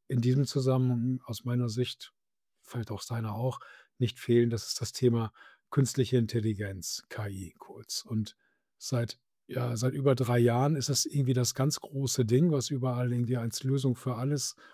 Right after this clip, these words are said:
hochgehalten wird. Und es habe sich ja auch in, mittlerweile eine Vielzahl richtig gut brauchbarer Sprachmodelle entwickelt. Und Betriebssystemhersteller haben just angefangen, eben die K I auch in ihre Benutzeroberflächen und Anwendungen einzubauen.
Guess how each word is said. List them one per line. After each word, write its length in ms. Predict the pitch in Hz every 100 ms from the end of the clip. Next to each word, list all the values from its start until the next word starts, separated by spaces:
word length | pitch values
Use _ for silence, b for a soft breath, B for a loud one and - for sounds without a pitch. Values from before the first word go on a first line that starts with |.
| B
hochgehalten 880 | 165 180 - 120 110 113 120 120 - -
wird. 380 | 120 135 160 _ _ _ _ _ _ _ -
Und 340 | 131 131 - _ -
es 200 | 139 -
habe 260 | 139 160
sich 120 | 151 147
ja 80 | 127
auch 100 | 123
in, 220 | 135 151 -
mittlerweile 480 | 135 139 131 131
eine 200 | 127 127 127 _
Vielzahl 600 | - 175 202 - - 110
richtig 340 | 127 160 143
gut 260 | - 151 -
brauchbarer 640 | - 135 - 143 131 127
Sprachmodelle 840 | - - 127 143 143 127 127 120
entwickelt. 600 | 117 113 123 165 123 160 - b
Und 200 | 131 -
Betriebssystemhersteller 1300 | - - 143 - 131 - 139 131 127 - 127 127 127 b b
haben 360 | - 127 123 123
just 420 | 123 - - - -
angefangen, 560 | 131 131 - 123 123
eben 180 | 120 117
die 120 | 117
K 180 | - 117
I 180 | 117 143
auch 160 | 123
in 60 | 127
ihre 220 | 120 117
Benutzeroberflächen 1000 | 110 123 156 - 139 135 127 - 127 131
und 100 | 113
Anwendungen 640 | 139 151 143 139 135 131 127
einzubauen. 800 | 123 135 - 123 120 120 120